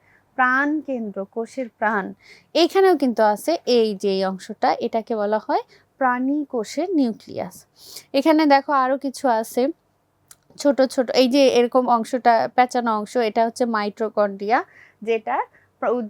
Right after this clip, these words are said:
প্রাণীর দেহে শক্তি তৈরি করে। এছাড়াও আছে এদের, এ, দেখো এই প্রাণী দেহে কোষ গহ্বর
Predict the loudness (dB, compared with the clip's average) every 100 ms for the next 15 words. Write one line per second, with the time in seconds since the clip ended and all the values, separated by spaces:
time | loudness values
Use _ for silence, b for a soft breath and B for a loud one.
0 | _ -6 -4 -4 -4 -4 -2 -2 0 -2
1 | -4 -2 -4 0 0 -2 -6 -8 -8 -10
2 | _ B B B B 0 0 2 4 4
3 | 4 0 -2 -4 0 2 2 -2 0 2
4 | 2 2 0 0 -2 -4 _ _ 2 4
5 | 2 2 0 2 2 0 0 2 2 2
6 | 2 2 4 2